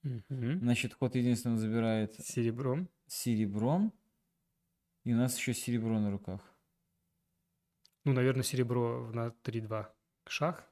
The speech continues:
Speaker 1: забирает копье и матует. А, не матует.
Speaker 2: Там еще ладья, подожди-ка. Ребят, видите решение задачи? Ну, давай еще раз. Ко-, э, ко-, конь, шах. Наверное,
Speaker 1: Так,
Speaker 2: все-таки
Speaker 1: конь
Speaker 2: в коня.
Speaker 1: мы разобрались,
Speaker 2: Значит,
Speaker 1: значит, э,
Speaker 2: серебро забирает.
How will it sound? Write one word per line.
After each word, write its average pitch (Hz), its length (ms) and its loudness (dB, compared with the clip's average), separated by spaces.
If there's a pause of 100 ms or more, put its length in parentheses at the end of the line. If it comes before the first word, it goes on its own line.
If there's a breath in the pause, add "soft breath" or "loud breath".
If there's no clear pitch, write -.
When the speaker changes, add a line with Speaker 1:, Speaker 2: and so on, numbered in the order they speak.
(120)
Speaker 1:
забирает 117 460 -4
копье 139 360 -4
и 117 180 -4
матует. 120 680 -8
А, 113 200 0
не 104 100 -6
матует. 120 320 -6
Speaker 2:
Там 117 100 4
еще 120 260 -2
ладья, 110 600 -4
подожди-ка. 98 520 -8 (1300)
Ребят, 139 280 8
видите 208 300 6
решение 139 400 6
задачи? 110 460 2 (1600 loud breath)
Ну, 139 120 6
давай 151 180 8
еще 123 160 2
раз. 107 160 0
Ко-, 127 520 8
э, - 20 2
ко-, 131 220 2
конь, 135 360 2
шах. 120 500 2
Наверное, 127 220 4
Speaker 1:
Так, - 20 6
Speaker 2:
все-таки 196 180 6
Speaker 1:
конь 202 140 10
Speaker 2:
в 196 40 2
коня. 123 260 4
Speaker 1:
мы 175 160 4
разобрались, 170 540 10
Speaker 2:
Значит, - 140 -2
Speaker 1:
значит, 156 380 0
э, 143 240 6
Speaker 2:
серебро 151 380 8
забирает. 131 720 2